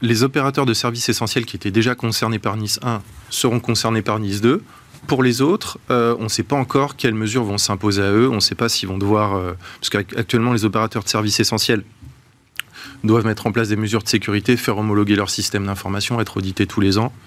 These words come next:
sur certaines portées. Euh, là, on ne sait pas si ça va être étendu aux entités essentielles et entités importantes dans le futur. On attend les transpositions.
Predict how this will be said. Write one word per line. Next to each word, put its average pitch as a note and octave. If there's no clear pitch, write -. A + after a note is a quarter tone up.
sur -
certaines F#2+
portées. B2+
Euh, G2
là, A2
on A#2+
ne A2+
sait -
pas B2+
si -
ça G#2+
va G#2
être A2
étendu A#2+
aux A2
entités G#2+
essentielles G#2+
et G2
entités G2
importantes G2
dans F2
le E2
futur. -
On G#2
attend F#2+
les F#2+
transpositions. G2